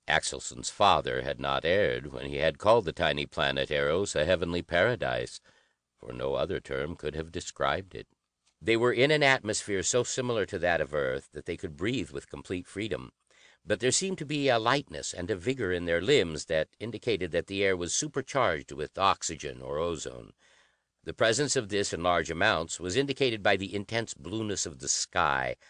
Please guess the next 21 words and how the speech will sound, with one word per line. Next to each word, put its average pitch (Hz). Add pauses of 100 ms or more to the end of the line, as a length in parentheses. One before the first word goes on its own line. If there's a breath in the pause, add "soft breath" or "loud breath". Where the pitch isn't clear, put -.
(300 soft breath)
across 90
which 78
fleecy 101
clouds 82
were 64
drifting. 60 (640)
And 110
in 117
that 131
sky, 127
what 110
looked 123
like 101
three 135
score 147
moons 104
were 90
circling 90
with 90
extraordinary 95
swiftness. 90